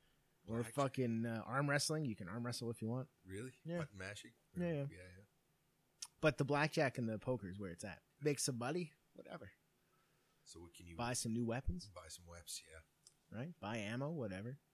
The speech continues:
Speaker 1: I never have to buy ammo. I loot everybody.
Speaker 2: Yeah.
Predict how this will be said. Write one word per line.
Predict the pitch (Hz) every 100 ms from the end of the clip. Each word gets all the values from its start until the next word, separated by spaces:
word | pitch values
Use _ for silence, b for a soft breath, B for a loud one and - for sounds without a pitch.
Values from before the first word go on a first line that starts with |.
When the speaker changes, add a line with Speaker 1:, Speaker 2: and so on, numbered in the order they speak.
| B B B B
Speaker 1:
I | 151
never | 143 135
have | 113 117 -
to |
buy | 101 104 104
ammo. | 98 98 95 - -
I | 107
loot | 101 113 - -
everybody. | 110 92 92 95 87 - _ _ 95
Speaker 2:
Yeah. | 85